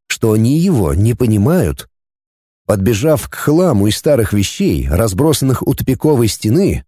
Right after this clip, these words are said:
животные резко замерли. На миг Уиллу показалось, будто те поняли,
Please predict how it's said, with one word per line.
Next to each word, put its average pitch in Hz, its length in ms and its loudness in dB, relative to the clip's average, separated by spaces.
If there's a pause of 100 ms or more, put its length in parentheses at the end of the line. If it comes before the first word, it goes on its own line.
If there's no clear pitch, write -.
(180)
животные 196 680 0
резко 175 400 0
замерли. 80 640 -2 (720)
На 85 160 0
миг 135 400 -2 (200)
Уиллу 165 440 2
показалось, 131 680 0
будто 131 400 -2
те 151 220 -2
поняли, 123 680 0